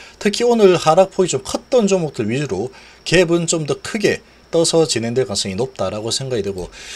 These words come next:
자, 그리고 이제 에이치비 같은 경우에 오늘 내릴 때 같이 좀 내렸죠. 아, 같이 좀 내려준 게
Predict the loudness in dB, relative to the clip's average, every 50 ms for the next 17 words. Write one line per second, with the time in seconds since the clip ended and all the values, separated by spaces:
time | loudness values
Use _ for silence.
0 | -12 -12 -10 -6 -4 -4 -2 0 0 2 2 2 2 2 2 2 2 0 -2 -6
1 | -16 _ -20 -20 -16 _ -4 0 2 2 4 4 2 2 2 2 0 0 0 0
2 | 0 0 0 0 -2 -6 -6 -8 -10 -12 -16 -20 _ _ _ -20 _ _ _ _
3 | _ _ _ _ _ _ _ _ _ _ _ _ -10 -10 -10 -12 -20 -20 -20 -8
4 | 2 6 6 8 8 6 4 6 6 6 6 8 8 4 2 2 4 4 4 4
5 | 4 2 0 0 2 2 0 0 0 -2 0 2 2 2 0 -2 -6 -6 -6 -8
6 | -10 -14 -14 -8 -2 0 0 2 2 2 0 2 2 0 2 2 4 4 6 6
7 | 4 4 2 0 -2 -2 -2 -2 0 0 0 0 -2